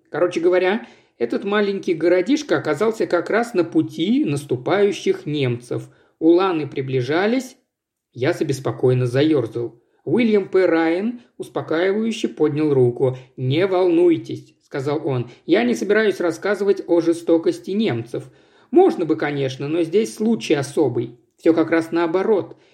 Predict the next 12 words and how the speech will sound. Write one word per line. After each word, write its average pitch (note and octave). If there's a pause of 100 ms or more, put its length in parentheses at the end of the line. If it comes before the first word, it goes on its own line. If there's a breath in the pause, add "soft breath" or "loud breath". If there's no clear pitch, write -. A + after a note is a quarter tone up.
(120 soft breath)
Немцы F3
направились D#3+
к -
монастырю, D#3 (140 loud breath)
вошли C#3+
в B2+
него F#3+
и D#3
взлетели B2+
на C3
воздух". C#3+ (280 soft breath)
"Ого!" E3+